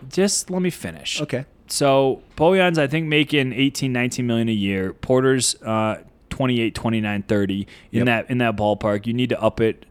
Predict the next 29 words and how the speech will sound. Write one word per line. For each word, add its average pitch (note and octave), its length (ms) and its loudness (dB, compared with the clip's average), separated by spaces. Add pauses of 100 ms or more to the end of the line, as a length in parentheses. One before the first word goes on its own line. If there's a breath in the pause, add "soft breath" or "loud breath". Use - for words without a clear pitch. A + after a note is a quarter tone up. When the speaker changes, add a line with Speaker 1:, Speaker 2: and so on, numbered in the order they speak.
(140)
Speaker 1:
Uh, G#2 240 -4 (140)
s-, - 240 -8
you, C3 160 -6
so C3+ 160 -2
you, B2 200 -2
so - 140 -2
you B2+ 80 4
find D#3 240 2
another, B2+ 400 4
uh, A#2 100 -2 (140)
eight, A#2+ 340 -2
nine, A2+ 300 0
ten A#2+ 240 -2
million A#2 220 2
dollar G#2 240 0
guy G2 400 -4 (560)
on A#2+ 240 4
Detroit. F2+ 480 -4 (160)
Speaker 2:
Okay. G2 200 -10 (560 soft breath)
Speaker 1:
If - 260 2
you're D4+ 120 4
Detroit, C3+ 720 2
are A#2 100 2
you E3+ 220 0
interested D#3+ 800 0
in B2+ 460 0
Michael C3 320 0
Porter C3 320 2
Junior A#2+ 640 2